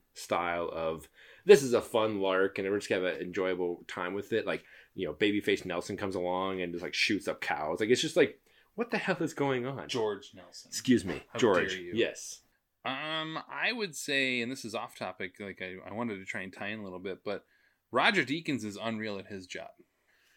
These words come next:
Speaker 1: Yes.
Speaker 2: That's what I wrote down. And
Speaker 1: Yes.
Speaker 2: for those of you who don't know who Roger Deakins is, that totally makes sense, uh, but you've seen his work. Easily the best cinematographer in the game for years and years and years. When you see a movie like this or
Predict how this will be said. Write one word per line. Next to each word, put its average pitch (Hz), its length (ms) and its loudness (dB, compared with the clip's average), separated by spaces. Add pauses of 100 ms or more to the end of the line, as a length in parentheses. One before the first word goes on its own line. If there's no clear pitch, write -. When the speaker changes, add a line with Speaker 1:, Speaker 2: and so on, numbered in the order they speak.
(500)
Speaker 1:
Yes. - 460 0
Speaker 2:
That's - 120 -12
what 135 80 2
I 127 60 2
wrote 117 220 -2
down. 98 240 -6
And 107 160 -4
Speaker 1:
Yes. 104 80 -10 (340)
Speaker 2:
for 151 100 -2
those 170 180 4
of 151 60 -2
you 156 80 4
who 135 40 4
don't 139 160 4
know 131 100 2
who 123 60 2
Roger 117 240 4
Deakins 110 400 -6
is, 104 120 -4
that 98 180 -8
totally 101 440 -6
makes 101 280 -8
sense, - 500 -4 (100)
uh, 101 160 -4
but 101 160 -6
you've 104 200 -10
seen 110 220 -6
his 95 200 -12
work. 90 420 -8 (640)
Easily 139 360 0
the 107 100 -4
best 104 280 -4
cinematographer 101 640 -6
in 90 80 -12
the 98 60 -10
game 107 300 -10
for 104 120 -14
years 113 360 -2
and 110 120 -4
years 104 200 -8
and 95 160 -10
years. 95 340 -10 (400)
When 113 180 -6
you 139 160 0
see 139 240 -4
a 120 60 0
movie 113 220 -4
like 98 200 -8
this 175 260 -4
or - 80 -12